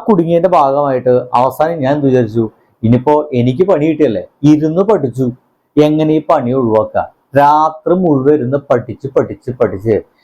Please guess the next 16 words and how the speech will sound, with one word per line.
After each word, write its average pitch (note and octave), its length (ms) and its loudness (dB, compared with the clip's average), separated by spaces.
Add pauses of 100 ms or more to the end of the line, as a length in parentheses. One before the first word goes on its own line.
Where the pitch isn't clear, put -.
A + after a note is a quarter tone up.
(140)
എനിക്ക് F3+ 280 2
രണ്ട് F3 280 -2
ദിവസം F#3 320 -2
വേണ്ടി D3+ 260 0
വന്നു. B2+ 140 -4 (100)
പക്ഷെ C3 180 -2 (100)
രണ്ട് C3+ 240 -4
ദിവസം D#3 300 -2
കഴിഞ്ഞപ്പോൾ A#2 400 0 (360)
എനിക്ക് F3+ 220 2 (120)
പണി C3+ 260 0
കൊടുക്കാൻ A#2 340 -2
കഴിഞ്ഞു, F2 240 -2 (280)
തിരിച്ചങ്ങോട്ട് E3+ 800 0 (380)
പണി A2 240 0
കൊടുത്തു. A2+ 260 -2